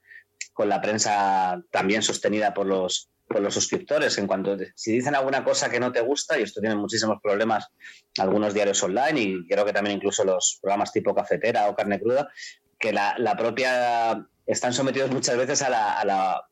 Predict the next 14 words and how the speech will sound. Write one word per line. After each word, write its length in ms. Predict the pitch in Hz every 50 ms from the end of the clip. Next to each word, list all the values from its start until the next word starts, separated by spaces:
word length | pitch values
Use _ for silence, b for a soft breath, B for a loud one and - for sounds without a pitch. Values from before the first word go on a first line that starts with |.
| _ - - - - -
a 80 | 104
la 160 | 98 95 92
forma 320 | 90 - - 120 120 131 131
de 80 | 127
ver 140 | 127 131 123
el 100 | 127 123
mundo 260 | 120 127 131 135 143
de 100 | 139 123
sus 180 | - 120 107 -
oyentes, 400 | 92 92 131 165 175 - 117 -
¿no? 200 | - - - 117
De 60 | 101
sus 320 | - - - 101 98 92 92
lectores. 560 | 92 - - - 156 165 151 104 90 -